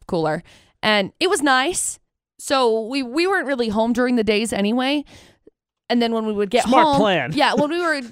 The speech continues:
Speaker 1: when we would get home, we would, like, go hike or something,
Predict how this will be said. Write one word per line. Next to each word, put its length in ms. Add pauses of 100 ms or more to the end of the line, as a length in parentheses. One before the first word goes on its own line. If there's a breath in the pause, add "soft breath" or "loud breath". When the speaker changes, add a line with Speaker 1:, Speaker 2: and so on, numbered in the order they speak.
Speaker 1:
when 180
we 80
would 140
get 140
home, 300
we 80
would, 160
like, 160
go 160
hike 380
or 80
something, 540